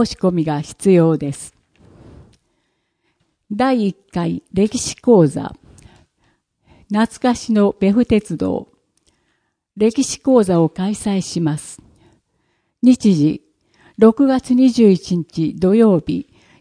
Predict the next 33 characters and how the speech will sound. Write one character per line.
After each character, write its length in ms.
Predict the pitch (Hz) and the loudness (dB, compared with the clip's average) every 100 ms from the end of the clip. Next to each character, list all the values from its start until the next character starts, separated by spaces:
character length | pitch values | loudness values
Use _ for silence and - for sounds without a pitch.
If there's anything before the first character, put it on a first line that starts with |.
| - | -4
十 240 | 208 254 | 2 4
四 120 | 262 262 | 4 4
時 140 | 220 | 2
か 180 | - 170 | -4 -4
ら 180 | 160 - | -4 -6
十 280 | 165 214 247 | -4 0 2
五 140 | 254 | 2
時 120 | 208 | 2
三 320 | 180 196 185 190 | -2 -4 -4 -4
十 180 | 180 - _ | -6 -8 _
分。 300 | - - 262 - _ _ _ _ _ _ _ | -8 -6 -8 -14 _ _ _ _ _ _ _
場 200 | 196 196 | -6 -4
所、 260 | 190 233 226 - | 0 2 0 -4
中 260 | - - 240 | -6 0 4
央 260 | 254 240 226 | 4 2 0
公 300 | - 214 208 | 0 2 2
民 260 | 196 185 | -2 -6
館、 340 | - 151 147 - _ | -6 -6 -6 -8 _
視 140 | - - | -10 0
聴 200 | 226 226 | 2 2
覚 320 | 202 185 170 | -4 -4 -6
室。 440 | - - - - _ _ _ _ _ _ _ _ _ | -6 -12 -10 -10 _ _ _ _ _ _ _ _ _
定 240 | - 254 247 | -2 2 2
員 360 | 240 220 214 - _ | 0 -2 -4 -10 _
八 320 | 208 - 262 | -6 -2 0
十 280 | 233 226 170 | 2 2 2
人。 300 | 156 135 - _ - - _ _ _ _ _ - _ | 0 -2 -8 _ -20 -20 _ _ _ _ _ -20 _
内 360 | 202 214 240 233 | -4 -2 0 0
容、 360 | 208 190 175 - _ _ _ _ _ _ - | 0 0 -4 -10 _ _ _ _ _ _ -6
別 220 | 196 240 | 0 0
府 100 | 254 | 0
鉄 320 | - 254 - | 0 -2 0
道 320 | 170 160 156 | 4 4 2